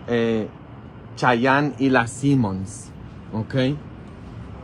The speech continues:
Estamos abiertos de diez de la mañana a una de la tarde y de tres a siete. Déjenme. Mm. Ok. Mimi,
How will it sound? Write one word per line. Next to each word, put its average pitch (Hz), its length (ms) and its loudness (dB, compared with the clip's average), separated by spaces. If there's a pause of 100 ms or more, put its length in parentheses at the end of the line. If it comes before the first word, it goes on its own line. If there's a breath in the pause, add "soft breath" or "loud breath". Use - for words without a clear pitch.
(220)
Estamos 135 500 4
abiertos 139 640 4
de 127 120 6
diez 131 320 2
de 151 100 8
la 147 140 6
mañana 139 640 4 (280)
a 120 120 6
una 147 280 6
de 139 140 0
la 131 160 4
tarde 135 500 4
y 127 120 -2
de 120 160 2
tres 135 360 0
a 135 100 6
siete. - 540 -2 (840)
Déjenme. 110 380 0 (1800)
Mm. 127 160 6 (960)
Ok. 131 240 4 (580)
Mimi, 156 420 6